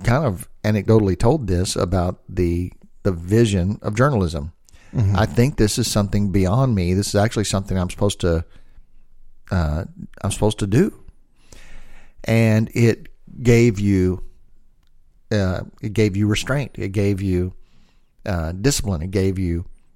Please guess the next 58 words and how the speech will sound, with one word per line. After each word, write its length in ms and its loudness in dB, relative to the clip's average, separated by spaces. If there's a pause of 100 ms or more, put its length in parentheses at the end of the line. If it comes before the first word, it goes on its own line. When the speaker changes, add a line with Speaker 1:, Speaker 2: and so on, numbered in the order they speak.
Speaker 1:
direction. 460 -2 (360)
Speaker 2:
And 140 2
part 200 6
of 60 2
that 100 4
was 120 0
probably, 640 0
you 140 -2
know, 80 0
you're 240 2
a, 260 0 (220)
uh, 320 -4 (280)
you're 120 4
approaching 320 0
graduation 320 0
from 120 -6
high 80 0
school. 380 -4 (800)
I 100 4
would 120 8
have 60 0
grabbed, 380 -4
I 100 0
was 220 -4
looking 340 4
for 100 0
a 40 0
lifeline. 480 0
I 40 2
was 80 0
looking 160 2
for 100 2
Speaker 1:
Right. 160 2
Speaker 2:
any 240 6
kind 200 2
of 60 2
direction 380 2
I 80 2
could 180 0
get. 240 -2
Speaker 1:
<laughs> 0 -
Speaker 2:
So, 340 0 (540)
uh, 360 2
I 100 2
was 240 -2
very 260 2
grateful 400 -4
to 120 -4
find 300 0
it. 100 -4
Speaker 1:
Yeah, 200 6
it 100 -4
kind 180 2
of, 240 -2
it 200 0
rescued 440 0
you 140 4
from 440 -2